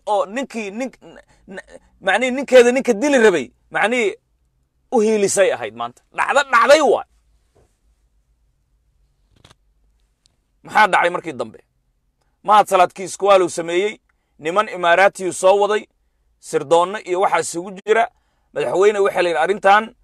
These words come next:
si, macnihii meeshay ku dhammaatay, si, macnihii barnaamijkan oo dhan mawjad kale loo saaro, shir ayaad leedahay baa la yidhi, Xasan Sheikh.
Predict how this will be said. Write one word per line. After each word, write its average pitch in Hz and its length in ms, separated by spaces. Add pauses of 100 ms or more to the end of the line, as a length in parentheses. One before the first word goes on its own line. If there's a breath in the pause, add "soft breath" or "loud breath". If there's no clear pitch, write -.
(240)
si, 190 240
macnihii 165 520
meeshay 185 300
ku 208 100
dhammaatay, 196 500 (960)
si, - 180 (360)
macnihii 185 260
barnaamijkan 175 760
oo 175 80
dhan 202 180
mawjad 175 360
kale 180 180
loo 185 200
saaro, 127 400 (380)
shir 214 260 (220)
ayaad 175 340
leedahay 165 380
baa 131 120
la 120 60
yidhi, 117 120
Xasan 143 260
Sheikh. 107 200